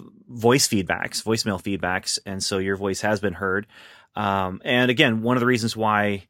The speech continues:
um, that I'm bringing in some of the people I'm bringing in, they're people that are podcasters, and they're people that, um,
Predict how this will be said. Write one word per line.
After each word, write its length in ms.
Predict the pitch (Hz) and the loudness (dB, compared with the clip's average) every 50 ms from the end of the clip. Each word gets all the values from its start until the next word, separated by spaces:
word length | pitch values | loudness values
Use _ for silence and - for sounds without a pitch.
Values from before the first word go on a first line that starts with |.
| _ _ _ _ _ _ _ _ | _ _ _ _ _ _ _ _
um, 640 | - 101 95 92 92 90 87 87 - - - - - - - - | -6 -4 -4 -4 -4 -6 -8 -10 -12 -16 -18 -20 -20 -20 -20 -10
that 140 | - 113 107 | -6 -4 -2
I'm 200 | 104 101 98 - | -2 -2 -4 -10
bringing 460 | - - 120 110 - 135 127 120 117 | -14 -18 -18 -12 -6 -4 -2 0 2
in 160 | 117 120 117 110 | 2 2 2 0
some 120 | - 117 | -2 -4
of 60 | 110 | -4
the 60 | 98 | -4
people 200 | - 123 113 110 | -6 -6 -6 -4
I'm 60 | 104 101 | -4 -2
bringing 280 | 98 104 95 98 101 | -4 -4 -4 -2 -2
in, 160 | 107 104 101 | -2 -2 -2
they're 100 | 92 95 | -2 -4
people 260 | - - 110 - - 90 | -4 -6 -8 -8 -6 -4
that 220 | 98 92 90 - _ - 104 98 - _ _ _ - | -4 -4 -4 -6 _ -14 -20 -20 -20 _ _ _ -2
are 160 | - 101 101 | -2 0 0
podcasters, 760 | - - - 104 98 92 - 101 92 87 - - 95 104 104 | 0 2 2 2 2 2 0 0 0 0 -2 -4 -4 -4 -4
and 100 | 104 92 | -4 -6
they're 60 | 90 | -6
people 320 | 87 - 104 98 - 98 95 | -6 -6 -8 -4 -4 -4 -4
that, 280 | 87 85 87 87 - | -2 -2 -2 -2 -2
um, 320 | - 90 87 82 69 62 | -4 -6 -8 -8 -10 -12